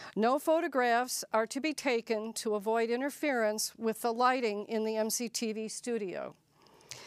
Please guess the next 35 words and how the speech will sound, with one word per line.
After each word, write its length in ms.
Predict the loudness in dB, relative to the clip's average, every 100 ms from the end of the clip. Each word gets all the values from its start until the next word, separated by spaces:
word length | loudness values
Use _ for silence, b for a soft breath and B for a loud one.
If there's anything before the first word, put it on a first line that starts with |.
| B
Please 380 | -2 0 0 0
note 420 | 2 2 2 -4 -16 B B B
that 160 | 0 2
the 80 | 2
candidate 560 | 0 0 2 0 -2
forums 540 | 0 2 4 4 0 0
will 120 | 0
be 200 | 2 0
rebroadcast 1000 | 0 2 4 4 2 2 2 2 2 0
multiple 540 | 2 2 0 -6 -6
times 760 | -8 0 2 2 -2 -4 -6 -8 B B -2
on 160 | 0
M 220 | 2 0 2
C 200 | 0 0
T 200 | 0 0
V 200 | 0 0
Charter 380 | 2 2 2
Spectrum 540 | -2 0 0 0 -2 0
Channel 400 | 0 0 0 0
one 260 | 0 0
ninety-one, 800 | -2 -2 0 0 2 0 -2 -6 -14 B B B B
and 160 | 0 2
they 80 | 2
will 140 | 2
also 440 | 4 4 2 -2
be 140 | -2 -2
available 640 | 0 0 0 0 0 0
on 160 | -2 -2
the 120 | -2
M 220 | 0 0
C 220 | -2 -4
T 240 | -4 -4 -4
V 260 | -4 -4
YouTube 540 | -4 -4 -6 -8 -8 -8
channel. 480 | -10 -8 -10 -12